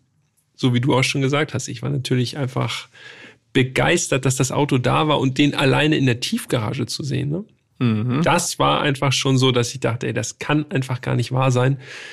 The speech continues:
Speaker 1: Und wenn man dann feststellt, oh, das Auto beginnt, äh, zu schwächeln, das ist natürlich nicht so cool. Das heißt,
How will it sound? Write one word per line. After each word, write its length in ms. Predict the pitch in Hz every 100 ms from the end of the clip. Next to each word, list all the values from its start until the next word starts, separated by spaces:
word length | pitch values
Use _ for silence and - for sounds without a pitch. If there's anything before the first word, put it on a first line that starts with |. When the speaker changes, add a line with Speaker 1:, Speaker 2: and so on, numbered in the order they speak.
| - -
Speaker 1:
Und 160 | 131 123
wenn 80 |
man 140 | 135 131
dann 180 | 139 160
feststellt, 640 | 160 151 - 139 139 147 -
oh, 160 | 147 151 -
das 300 | - 127 -
Auto 320 | 135 135 139 131
beginnt, 580 | 127 127 139 143 147
äh, 460 | - 131 123 131 131 127 - - _ _
zu 260 | - - 139
schwächeln, 840 | - - 147 165 - 147 156 196 196 - - - - - - -
das 180 | 135 131
ist 40 |
natürlich 280 | 127 123 110
nicht 160 | 110 110
so 120 | 127 -
cool. 200 | 127 123 - _ _
Das 200 | - 123
heißt, 460 | 135 147 147 -